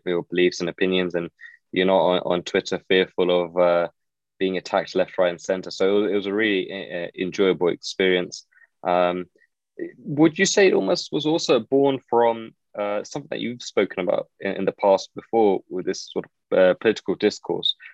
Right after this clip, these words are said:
Um, w-, would you say that had a, an impact?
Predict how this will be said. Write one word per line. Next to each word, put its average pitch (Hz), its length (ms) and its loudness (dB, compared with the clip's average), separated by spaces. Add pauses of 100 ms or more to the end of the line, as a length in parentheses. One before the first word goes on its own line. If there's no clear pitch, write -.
(180)
Um, 90 460 0 (160)
w-, 107 460 -2
would 123 140 -6
you - 40 -10
say 139 200 0
that 135 200 2
had 131 400 -2 (260)
a, 123 180 -8
an 120 140 -4
impact? 156 560 -8